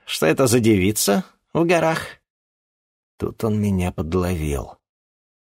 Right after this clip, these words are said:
«Мы же решили, что всё по-честному. Она правда существует, да? Никто не сочинит такую песню, не пережив чего-то подобного.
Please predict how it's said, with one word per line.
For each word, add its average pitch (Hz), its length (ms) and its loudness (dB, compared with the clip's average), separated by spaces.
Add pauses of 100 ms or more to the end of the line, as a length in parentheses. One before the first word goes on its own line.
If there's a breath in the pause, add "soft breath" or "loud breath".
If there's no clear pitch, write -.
(640)
«Мы 302 240 2
же 214 140 8
решили, 185 420 6
что 147 200 2
всё 131 180 2
по-честному. - 760 -4 (380)
Она 98 220 0
правда 123 420 0
существует, 120 760 0
да? 127 220 2 (840)
Никто 101 340 2
не 185 120 4
сочинит 202 500 2
такую 147 400 4
песню, 175 380 2
не 127 120 4
пережив 127 440 2
чего-то 143 320 -2
подобного. 123 640 0